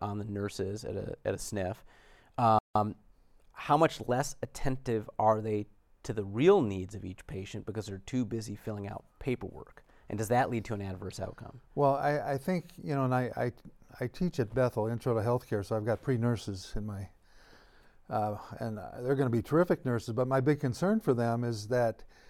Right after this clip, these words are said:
Speaker 2: they get to do nursing.
Speaker 1: I'm not
Speaker 2: And
Speaker 1: sure they nurse very much of the day.
Speaker 2: And they get, uh, get buried with regulatory
Speaker 1: Mm-hmm.
Speaker 2: compliance.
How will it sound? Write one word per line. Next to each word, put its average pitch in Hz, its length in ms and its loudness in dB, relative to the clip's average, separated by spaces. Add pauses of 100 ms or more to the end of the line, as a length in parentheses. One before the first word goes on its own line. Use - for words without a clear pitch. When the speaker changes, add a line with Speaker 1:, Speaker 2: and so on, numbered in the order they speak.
(800)
Speaker 2:
they 147 140 6
get 147 200 6
to 147 80 6
do 147 120 10
nursing. 170 540 2 (460)
Speaker 1:
I'm 120 60 -2
not 127 100 2
Speaker 2:
And 123 80 0
Speaker 1:
sure 127 100 2
they 123 100 2
nurse 120 260 -2
very 101 180 -4
much 95 200 -8
of 101 60 -8
the 98 80 -8
day. - 140 -6
Speaker 2:
And 139 220 4
they 135 140 4
get, 135 340 6
uh, - 100 -10 (440)
get 123 260 0
buried 165 400 8
with 120 280 4
regulatory 135 640 2
Speaker 1:
Mm-hmm. - 100 -12
Speaker 2:
compliance. 143 1040 -2